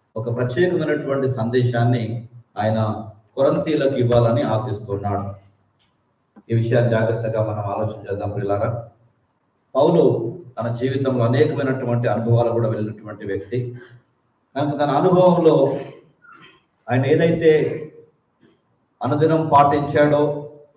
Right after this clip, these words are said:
దేనిపై నిలబడ్డాడో ప్రియులారా, దాని గురించి ఎక్కువగా ఆయన మాట్లాడుతూ అనుభవపూర్వకంగా అందరిని ప్రోత్సహించేటువంటి వ్యక్తి అపోస్తుడైన పౌలు గారు.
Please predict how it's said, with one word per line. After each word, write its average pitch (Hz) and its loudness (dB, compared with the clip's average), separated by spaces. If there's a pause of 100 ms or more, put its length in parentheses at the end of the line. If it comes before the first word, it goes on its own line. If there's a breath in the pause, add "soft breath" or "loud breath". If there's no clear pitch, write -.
(520)
దేనిపై 170 4
నిలబడ్డాడో 156 2
ప్రియులారా, 131 2
దాని 127 2
గురించి 131 -2
ఎక్కువగా 127 0
ఆయన 120 0
మాట్లాడుతూ 113 -2 (320)
అనుభవపూర్వకంగా 156 0 (420)
అందరిని 127 -2
ప్రోత్సహించేటువంటి 117 -4
వ్యక్తి 101 -6
అపోస్తుడైన 101 -8
పౌలు 95 -8
గారు. 95 -6